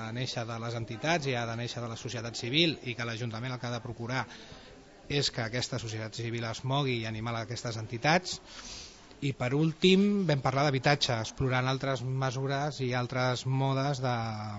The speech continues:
de, al-, altres tipologies, perdona,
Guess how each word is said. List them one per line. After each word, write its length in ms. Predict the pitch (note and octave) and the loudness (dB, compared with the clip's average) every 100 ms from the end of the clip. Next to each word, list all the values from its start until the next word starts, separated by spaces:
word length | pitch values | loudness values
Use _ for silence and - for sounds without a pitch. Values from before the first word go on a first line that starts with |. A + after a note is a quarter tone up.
| G2 - - - - - - - - - - | -10 -12 -20 -20 -20 -20 -20 -20 -20 -12 -4
de, 260 | B2+ B2+ A#2 A2+ G#2+ G2+ G2+ F#2+ - - B2+ | 0 2 2 0 -2 -4 -6 -10 -14 -8 -6
al-, 180 | B2+ - D3+ | -6 2 2
altres 240 | C#3+ C3 | 4 0
tipologies, 560 | C3+ B2+ A#2 A2 B2 C#3+ | 0 0 0 0 -2 -2
perdona, 400 | - A2+ A#2+ | -4 -4 -4